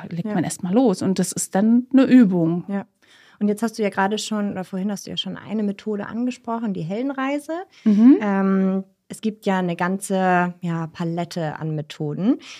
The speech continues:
Speaker 2: Ähm, mit welcher hast du denn die besten Erfahrungen gemacht? Und vielleicht kannst du auch eins, zwei nennen, die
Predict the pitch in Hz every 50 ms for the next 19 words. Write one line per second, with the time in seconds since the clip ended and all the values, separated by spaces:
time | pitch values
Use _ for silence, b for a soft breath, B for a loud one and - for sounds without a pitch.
0 | B B B B - 202 190 185 180 180 185 190 185 - 196 233 302 311 - 285
1 | 247 233 226 - - - 220 202 220 220 247 247 254 240 208 185 - 170 175 -
2 | - - 196 180 170 - - 175 180 180 196 196 180 170 165 160 165 160 165 170
3 | - - 175 165 - 185 175 165 - 175 185 - 175 160 - 170 175 - - -
4 | - 185 175 170 165 170 185 180 175 170 165 170 165 165 165 160 165 175 175